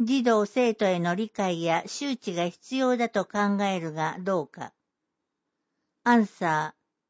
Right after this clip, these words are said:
ー。学校では様々な障害について理解を深める指導を行っ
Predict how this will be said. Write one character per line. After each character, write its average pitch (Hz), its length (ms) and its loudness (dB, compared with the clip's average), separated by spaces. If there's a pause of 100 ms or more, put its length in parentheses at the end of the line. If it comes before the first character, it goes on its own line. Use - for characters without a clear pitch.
(320)
ー。 240 40 0
学 240 260 2
校 294 220 0
で 262 180 2
は 185 260 4
様 269 300 4
々 240 280 2
な 190 160 0
障 233 320 0
害 220 200 2
に 220 180 2
つ - 140 -4
い 196 120 -2
て 185 280 -2
理 254 180 -6
解 214 300 2
を 185 100 0
深 247 260 0
め 240 160 4
る 196 100 -4
指 247 160 -6
導 226 120 2
を 180 340 0
行 202 140 -2
っ 180 260 -2